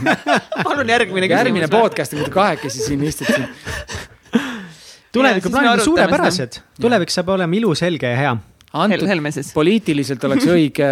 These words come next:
Speaker 2: vastata, et nende teadmistega, mis mul hetkel on, on minu plaan see, aga homme võib see kõik
Speaker 1: Jah,
Speaker 2: muutuda.
Speaker 1: võib küll.
Speaker 2: Ja jumal tänatud, kui muutub, et, eh, jah, nii on, äh, nii on, et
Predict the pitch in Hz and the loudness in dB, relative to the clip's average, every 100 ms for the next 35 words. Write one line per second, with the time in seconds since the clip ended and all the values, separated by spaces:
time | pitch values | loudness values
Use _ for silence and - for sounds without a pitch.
0 | 135 147 143 127 131 123 - 131 127 185 | 2 0 -4 -10 -10 -12 -10 -8 -4 -2
1 | 214 135 147 139 131 120 139 131 127 127 | -2 0 0 0 -4 -8 -10 -8 -8 -6
2 | 135 156 - 185 139 120 117 143 - _ | -2 -2 -2 -4 -4 -6 -8 -12 -18 _
3 | _ 143 151 175 190 165 170 175 - 120 | _ -2 0 0 0 -2 -6 -6 -8 -8
4 | 117 - 123 143 143 131 175 165 123 127 | -8 -8 -2 0 2 2 2 0 -2 -4
5 | 123 135 135 - 151 175 349 - 135 185 | -4 -6 -6 -6 -4 -2 -4 -10 -12 -10
6 | 196 202 262 - - 139 165 147 127 175 | -10 -10 -12 -10 0 2 4 2 2 2
7 | 151 - - 135 123 - 127 120 _ - | 0 -2 -4 -2 -2 -4 -12 -12 _ -10
8 | 131 120 _ _ _ _ _ _ _ _ | -10 -10 _ _ _ _ _ _ _ _
9 | _ _ _ _ _ _ 135 139 139 _ | _ _ _ _ _ _ -6 -6 -8 _
10 | 131 127 123 123 123 123 120 120 117 120 | -4 0 0 0 -2 -2 -2 -2 -2 -2
11 | 120 131 143 151 127 117 - - | -2 2 2 4 2 -2 -8 -20